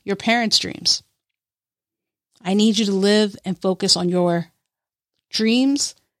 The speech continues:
your game, your race, and your life. All right? Because you are awesome.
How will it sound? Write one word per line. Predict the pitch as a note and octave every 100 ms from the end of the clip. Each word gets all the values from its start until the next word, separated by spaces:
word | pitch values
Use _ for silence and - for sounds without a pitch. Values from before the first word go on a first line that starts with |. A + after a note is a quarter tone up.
| _
your | F3+
game, | E3+ G#3 A3+ B3+ C4 C4+ C4 _ _ _
your | F3+ E3+ E3
race, | G#3+ B3 C4 - - - _ _
and | F#3+ F3+
your | F3
life. | E3+ A#1 - - - _ _ _ _ _ _ -
All |
right? | F#3 G#3+ - _ _ _ _ _
Because | G#3 A3+ F#3+ - _ _ _
you | A3 B3 C4
are | G3 -
awesome. | F#3+ G#3+ D4+ D4